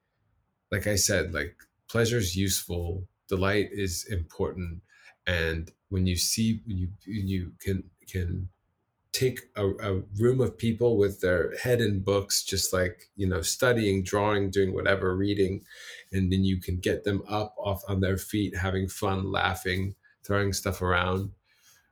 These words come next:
Um, that's kind of, that's, like, I think a lot of what my purpose is in life, is to kind of create that. And that's, like, honestly, like, that's what I try and do as a designer at work, is I try and create those environments, because I think that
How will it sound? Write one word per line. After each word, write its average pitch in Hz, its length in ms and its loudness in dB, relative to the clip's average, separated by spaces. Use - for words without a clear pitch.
Um, 90 480 -2
that's 98 260 0
kind 92 220 -2
of, 82 200 -4
that's, 104 240 -2
like, 87 240 0
I 92 60 -4
think 87 300 -4
a 95 60 -2
lot 90 220 2
of 87 120 -2
what 90 160 -6
my 87 120 -2
purpose - 420 -6
is 92 160 -6
in 85 100 -8
life, - 420 -10
is 98 180 -2
to 98 80 -4
kind 87 200 -2
of 87 120 -2
create 87 420 0
that. 80 320 -2
And 117 100 6
that's, 135 260 6
like, 131 240 6
honestly, 117 440 4
like, 101 120 2
that's - 180 -2
what 107 120 4
I 101 60 4
try 98 200 2
and 95 140 2
do 92 120 2
as 90 100 0
a 95 60 0
designer 92 380 -2
at - 180 -4
work, 98 240 -2
is 98 100 -12
I 92 100 -2
try 92 200 -2
and 92 160 -4
create 101 460 4
those 101 180 4
environments, 98 760 2
because 95 360 -2
I 90 140 2
think 92 260 0
that 87 300 -2